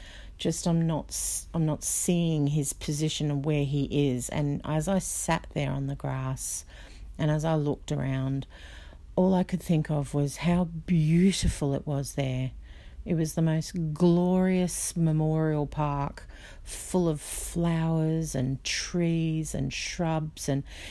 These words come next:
he's right by this babbling brook, and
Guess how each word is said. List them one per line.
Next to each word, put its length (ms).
he's 220
right 340
by 220
this 240
babbling 520
brook, 520
and 420